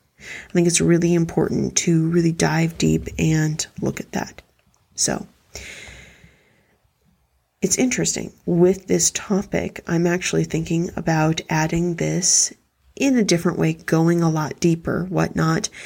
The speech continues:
in our members club. But I have created something called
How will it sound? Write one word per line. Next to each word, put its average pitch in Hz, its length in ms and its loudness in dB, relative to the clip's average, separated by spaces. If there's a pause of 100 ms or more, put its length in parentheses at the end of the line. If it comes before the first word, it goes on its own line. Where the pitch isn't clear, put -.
(180)
in 208 120 2
our 226 80 2
members 254 440 2
club. - 320 -2 (240)
But 190 320 4 (400)
I 196 140 4
have 262 180 0
created 165 400 0
something 165 400 0
called 156 520 0